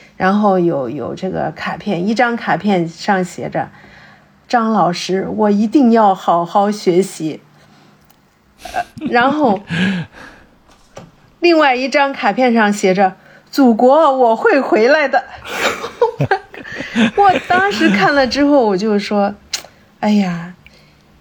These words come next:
他的这个一学期的在国内的小学生活，对他来说是多么美好啊！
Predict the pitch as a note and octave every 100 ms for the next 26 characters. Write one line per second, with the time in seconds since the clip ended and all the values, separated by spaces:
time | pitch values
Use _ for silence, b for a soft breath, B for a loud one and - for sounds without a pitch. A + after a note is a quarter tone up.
0 | _ _ - _ _ _ _ _ - E4+
1 | F4+ F4 C4 D4 B3+ A3+ D4+ F4 - G#3
2 | G#3 B3+ A3 G3 C4 G#3+ G3 G3 A3+ G3+
3 | F#3+ F#3+ E3+ E3+ F3+ - G#3+ G3+ F#3 F#3+
4 | A#3 A3 G#3+ F3+ G3 - A3+ A3 - B3
5 | A3+ A3+ C4+ B3+ F#3+ B3 - G#3 D#3+ G#2+